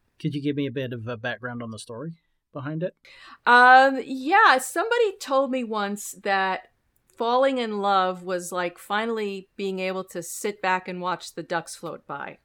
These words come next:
Speaker 1: Hmm.
Speaker 2: And so I took that idea and, and wrote the song.
Speaker 1: Interesting. Okay. Very good. We'll hear that at the end.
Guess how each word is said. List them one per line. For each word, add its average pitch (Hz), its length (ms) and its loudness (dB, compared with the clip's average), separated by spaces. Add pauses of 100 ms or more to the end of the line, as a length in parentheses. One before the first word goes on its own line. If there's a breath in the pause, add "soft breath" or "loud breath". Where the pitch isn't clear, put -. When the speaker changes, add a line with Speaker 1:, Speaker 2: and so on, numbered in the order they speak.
(300)
Speaker 1:
Hmm. 147 140 -8 (280 loud breath)
Speaker 2:
And 202 100 -8
so 196 220 0
I 190 80 4
took 233 300 -4
that 208 240 2
idea 175 640 -2 (160)
and, 175 240 -8 (160)
and 170 180 -8
wrote 160 180 -10
the - 60 -14
song. - 320 -16 (580)
Speaker 1:
Interesting. - 500 -16 (360)
Okay. 185 220 -4 (360)
Very 131 240 -8
good. 180 300 -4
We'll 123 160 -6
hear 131 220 -6
that 165 220 -2 (180)
at 143 120 -6
the 180 120 -6
end. 196 260 -6